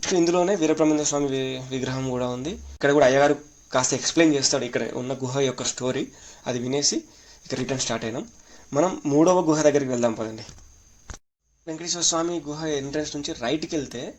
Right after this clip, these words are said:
మనకి వచ్చేదే పోతులూరి వీరబ్రహ్మేంద్ర స్వామి వారి గుహ.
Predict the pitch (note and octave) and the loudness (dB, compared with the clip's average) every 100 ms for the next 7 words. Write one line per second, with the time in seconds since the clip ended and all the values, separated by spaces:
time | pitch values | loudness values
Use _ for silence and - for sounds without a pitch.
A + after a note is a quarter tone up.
0 | _ - - - - B2+ C#3 C#3+ C#3 C#3 | _ -20 -20 -20 -10 -4 -2 -2 -2 -2
1 | E3 F#3 - D#3+ D#3+ E3 E3 E3 D3+ C#3+ | -2 -4 -6 -6 -4 -2 0 -2 -4 -4
2 | D3 C#3+ D3 C#3+ C#3 C3+ B2+ C3 B2+ B2 | -4 -4 -4 -4 -6 -10 -6 -6 -4 -4
3 | C#3+ B2+ G#2+ | -6 -10 -14